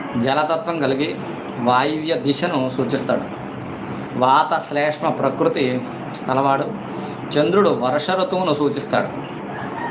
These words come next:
లోహాల్లో వెండిని సూచిస్తాడు, రత్నాల్లో ముత్యాన్ని.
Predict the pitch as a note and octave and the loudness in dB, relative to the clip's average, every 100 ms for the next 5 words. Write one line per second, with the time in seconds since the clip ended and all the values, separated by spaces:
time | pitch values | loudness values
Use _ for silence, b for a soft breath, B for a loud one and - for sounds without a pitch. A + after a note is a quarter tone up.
0 | - - B2+ C3+ D3 D#3+ E3 E3 C3+ C3 | -6 -2 2 4 4 4 2 0 0 -2
1 | D3 D#3 D3+ - - - - - C#3+ C#3 | -2 -4 -6 -8 -10 -10 -4 2 4 4
2 | - G#2+ G2 - - - - - - - | 2 0 0 -6 -8 -10 -10 -10 -10 -10
3 | - - - - - A#2+ C3+ D3+ E3 E3 | -8 -8 -10 -10 -4 0 0 4 4 6
4 | E3 C3+ A#2 D3 D3 | 4 2 4 4 4